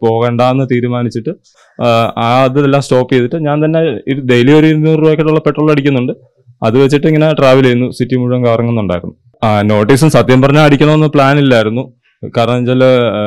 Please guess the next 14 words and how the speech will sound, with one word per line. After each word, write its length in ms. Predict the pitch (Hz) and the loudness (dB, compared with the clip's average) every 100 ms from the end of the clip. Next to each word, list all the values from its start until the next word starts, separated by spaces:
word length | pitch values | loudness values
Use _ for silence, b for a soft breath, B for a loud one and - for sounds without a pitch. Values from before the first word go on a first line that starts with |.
| 104 | -4
ആ, 240 | 104 107 104 139 - - - | -4 -4 -8 -16 -20 -20 -4
പ-, 120 | 110 | -4
പക്ഷെ 240 | 104 110 135 | -2 0 2
ആൾക്കാരെല്ലാം 500 | 127 131 147 147 143 | 2 2 2 2 0
ചോദിക്കാൻ 460 | 127 131 135 127 | 2 2 2 0
തുടങ്ങി, 220 | 101 95 98 | -2 -4 -8
ഇങ്ങനെ 200 | 107 110 | -8 -8
notice 420 | 107 107 120 123 | -8 -6 -4 -2
വേണം, 380 | 113 110 110 - | -2 -4 -8 -8
അങ്ങനെ 220 | 107 110 | -6 -4
ചോദിക്കാൻ 440 | 110 110 110 131 131 | -2 -2 0 0 0
തുടങ്ങിയോണ്ട് 380 | 123 123 131 | 0 -2 0
അത് 100 | 127 | 0
ചെയ്തു. 280 | 117 107 98 | 0 -4 -4